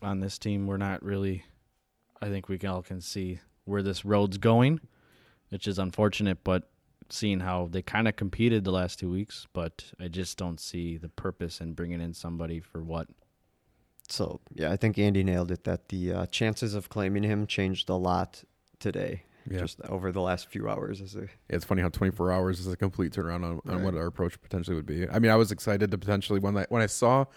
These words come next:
Speaker 3: that he was available and the Raiders waived him, I immediately, I think, messaged our super fan group and talked about, "Hey,
Speaker 2: Yeah.
Speaker 3: is this something we pursue?"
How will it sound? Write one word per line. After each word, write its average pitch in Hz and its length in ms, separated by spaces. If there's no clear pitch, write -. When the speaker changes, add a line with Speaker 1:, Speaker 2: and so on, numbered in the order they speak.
Speaker 3:
that 107 120
he 117 100
was 104 140
available 98 640
and 95 160
the 92 60
Raiders 95 300
waived 92 260
him, 95 320
I 92 120
immediately, 101 540
I 101 80
think, 98 180
messaged 95 500
our 87 320
super 98 280
fan 92 240
group 92 260
and 92 160
talked 92 180
about, 85 140
"Hey, 123 160
Speaker 2:
Yeah. 107 140
Speaker 3:
is 95 60
this 98 100
something 117 200
we 104 120
pursue?" 113 400